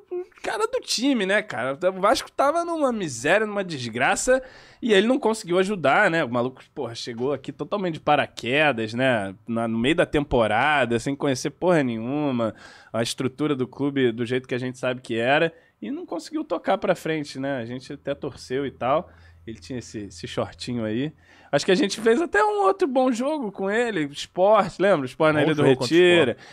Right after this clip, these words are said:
Speaker 1: A gente fez um jogo contra o São Paulo, no
Speaker 2: Gan-,
Speaker 1: Morumbi, que
Speaker 2: ganhou
Speaker 1: podia
Speaker 2: do
Speaker 1: ter
Speaker 2: Santos,
Speaker 1: ganho.
Speaker 2: o Santos bem ali no
Speaker 1: Ganhou do Santos, mas, cara, infelizmente foi uma escolha bem desastrada.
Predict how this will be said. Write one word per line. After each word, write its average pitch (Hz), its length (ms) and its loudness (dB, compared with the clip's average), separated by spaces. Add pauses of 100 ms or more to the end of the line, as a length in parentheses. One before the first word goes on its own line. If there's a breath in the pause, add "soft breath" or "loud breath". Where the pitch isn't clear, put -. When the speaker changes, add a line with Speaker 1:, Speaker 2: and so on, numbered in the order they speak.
(140 loud breath)
Speaker 1:
A 127 60 0
gente 156 220 0
fez 165 160 4
um 165 80 2
jogo 160 220 2
contra 160 160 0
o - 20 -6
São 156 200 2
Paulo, 156 380 4
no 139 100 4
Speaker 2:
Gan-, 147 60 8
Speaker 1:
Morumbi, 175 200 6
que 185 80 4
Speaker 2:
ganhou 175 140 6
Speaker 1:
podia 151 80 4
Speaker 2:
do 185 60 4
Speaker 1:
ter 156 120 4
Speaker 2:
Santos, 139 400 6
Speaker 1:
ganho. 139 140 4
Speaker 2:
o 131 40 -2
Santos 156 340 -2
bem 151 280 2
ali 143 300 0
no 123 420 -6
Speaker 1:
Ganhou 135 240 2
do 131 80 -14
Santos, 156 420 -2
mas, 180 280 -4
cara, 127 520 -2
infelizmente 170 1000 -6
foi 160 120 -14
uma 156 120 -6
escolha 143 340 -6
bem 135 180 -4
desastrada. 120 680 -4